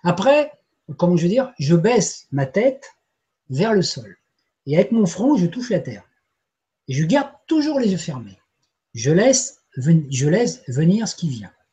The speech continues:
Et là, je vois une lumière bleue extraordinaire. Un bleu plasma. Et à l'intérieur de ce bleu plasma, il y a plein de petites particules comme du prana qui bougent à une vitesse extraordinaire. Et en regardant, en restant comme ça, sans simplement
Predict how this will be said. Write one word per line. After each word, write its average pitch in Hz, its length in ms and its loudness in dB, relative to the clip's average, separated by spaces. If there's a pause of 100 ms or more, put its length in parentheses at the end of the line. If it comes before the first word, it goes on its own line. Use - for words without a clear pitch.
(640)
Et 165 100 4
là, 233 320 4 (220)
je 131 120 0
vois 170 280 2
une 165 200 4
lumière 160 400 4
bleue 160 420 0 (120)
extraordinaire. 135 920 -6 (500)
Un 160 120 4
bleu 180 240 6
plasma. 165 580 2 (380)
Et 143 100 0
à 277 80 6
l'intérieur 254 520 4
de 180 80 4
ce 156 100 2
bleu 151 160 0
plasma, 165 500 -2 (220)
il 156 60 -2
y - 20 2
a 151 40 0
plein 349 280 2
de 349 80 0
petites 277 320 0
particules 226 420 0
comme 196 160 0
du 165 100 4
prana 214 340 0
qui 196 160 -2
bougent 190 280 2
à 160 40 4
une 151 120 0
vitesse 190 320 -4
extraordinaire. 139 640 -8 (880)
Et 208 260 2
en 151 120 0
regardant, 180 720 2 (160)
en 165 80 2
restant 269 320 2
comme 247 140 0
ça, 247 220 0
sans 294 360 0
simplement 220 640 -2